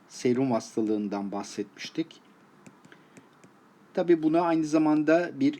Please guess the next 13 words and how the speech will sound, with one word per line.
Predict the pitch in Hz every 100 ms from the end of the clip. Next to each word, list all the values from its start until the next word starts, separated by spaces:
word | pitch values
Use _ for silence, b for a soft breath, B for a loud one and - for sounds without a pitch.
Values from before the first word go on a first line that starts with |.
| -
ilaç | 135 131 131 127
eklememiz | 117 113 110 110 101 113
lazım. | 110 107 143
Özellikle | 117 131 123 131 131
ilaçlar | 127 113 117 - - 143 127
da |
immün | 113 113 113
kompleks | 104 113 101 107 101 -
problemlerine | - 107 98 101 101 101 98 98
neden | 101 98
olabilir. | 101 107 147
Özellikle | 143 113 110 113 117 127
penisilin | - 113 110 - 123 135